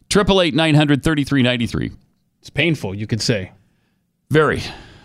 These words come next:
Speaker 2: See what I did there?
Speaker 1: I could, I could say it's painful. <laughs> And there's, there's help for your pain.
Speaker 2: Uh-huh.
Speaker 1: You know, a lot of us have so much pain that we just kinda give into it. Just say, "Yeah, well, I'm just gonna have to accept a certain amount of pain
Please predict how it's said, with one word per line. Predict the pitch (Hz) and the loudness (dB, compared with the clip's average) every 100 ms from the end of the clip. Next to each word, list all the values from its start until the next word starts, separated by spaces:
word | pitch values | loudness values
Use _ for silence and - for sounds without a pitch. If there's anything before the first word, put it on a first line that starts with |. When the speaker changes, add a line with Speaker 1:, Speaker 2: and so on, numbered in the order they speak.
| - | -20
Speaker 2:
See | - 120 | -6 -4
what | 107 | -2
I | |
did | 104 123 | 0 0
there? | 135 160 160 | 0 0 -2
Speaker 1:
I | |
could, | 98 127 - | -4 -4 -4
I | 95 | -2
could | - 139 | 0 0
say | - 76 | 0 -2
it's | 64 | 0
painful. | - 73 - - - | 0 0 0 -2 -2
<laughs> | 160 - - - - - | -2 -4 -4 -6 -4 -2
And | 127 | 0
there's, | 135 135 - - 127 - - - | 2 2 -2 -2 -2 -2 -4 -6
there's | - 135 131 | 0 2 2
help | 147 101 - - | 2 0 -4 -2
for | 113 | 0
your | 107 | 2
pain. | 95 98 76 62 | 2 2 0 -2
Speaker 2:
Uh-huh. | 147 143 156 160 - - _ _ | 0 2 0 -2 -6 -20 _ _
Speaker 1:
You | 127 | 2
know, | 143 | 2
a | |
lot | 135 147 | 4 4
of | 139 | 2
us | 107 - - | 2 0 0
have | 110 110 | 0 0
so | - | 0
much | 107 98 | 0 0
pain | - 101 98 | 0 0 0
that | |
we | 80 95 | -2 -2
just | 104 | 0
kinda | - 95 | 0 0
give | 80 80 | 0 0
into | 80 82 101 | 0 2 0
it. | 98 - - _ _ | 0 -4 -20 _ _
Just | - 98 | -6 -2
say, | 110 | 0
"Yeah, | 101 107 | 0 0
well, | 98 113 | 0 0
I'm | 104 113 | 0 0
just | 113 | 0
gonna | - 117 | 0 0
have | 104 | 2
to | 92 | 0
accept | - 98 78 | 0 -2 -2
a | 76 | -2
certain | - 85 | 0 0
amount | 80 76 69 | 0 0 2
of | |
pain | - 71 65 73 | 0 0 -4 -6